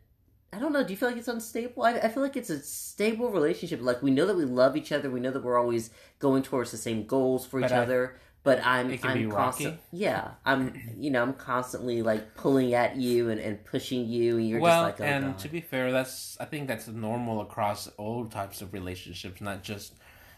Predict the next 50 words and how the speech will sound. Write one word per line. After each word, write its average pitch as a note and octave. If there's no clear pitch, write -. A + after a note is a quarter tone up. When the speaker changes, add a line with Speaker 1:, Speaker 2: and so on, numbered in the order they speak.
Speaker 2:
you G#2+
know, G2+
any G#2
relationship G#2
that F#2+
it F#2+
has G2+
any G#2+
factor G2+
of G2+
mental D#3+
Speaker 1:
Oh, A#3
that's A#3
Speaker 2:
illness A#3
Speaker 1:
so A#3
nice, B3+
Speaker 2:
into F3+
it. F3+
Speaker 1:
Chris. G#3+
We're, A3+
we're A3
a A3+
normal A3+
couple. A#3+
Speaker 2:
<laughs> -
Speaker 1:
Never A#3+
mind. D#3+
Let's -
shut G3+
down F3+
this D#3+
podcast. B2+
We're A3
normal. E3
Speaker 2:
No, G#3
I'm A#3
just F3+
Speaker 1:
<laughs> -
No, A#2+
no, A2
I A2+
know D3+
what A3
you're D3
saying. -
Speaker 2:
I'm, -
I'm F3
saying D3+
it's C3+
not, C3+